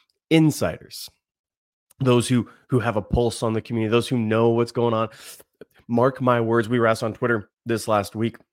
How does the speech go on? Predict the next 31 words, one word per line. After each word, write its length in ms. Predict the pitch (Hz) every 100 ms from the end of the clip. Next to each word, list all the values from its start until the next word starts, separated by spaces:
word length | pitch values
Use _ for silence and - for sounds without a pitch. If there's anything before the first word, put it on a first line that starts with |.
| _ -
before 300 | 110 - 120
Caleb 300 | 107 113 107
Downs 300 | 101 95 95 -
announced 320 | 98 95 -
he 60 |
was 80 | 95
going 100 | 95
to 80 | 90
Ohio 160 | 98 95
State. 220 | 156 - _ _ _ _ _ _ _ -
It 100 | 139
seemed 300 | - 160 185
like, 320 | 85 123 - - - _ _
I 40 | 113
mean, 140 | 113
we, 180 | 127 139
we 120 | 123 135
were 80 |
talking 240 | 131 135 117
to 80 | 104
some 320 | 110 123 123
people 380 | 95 135 160 120
and, 200 | 104 104
and 140 | 107
it 60 | 101
seemed 240 | 120 113
like 180 | 110 104
the 100 | 98
general 420 | 92 110 117 107
news 540 | 104 104 107 156 185
and 320 | 104 95 90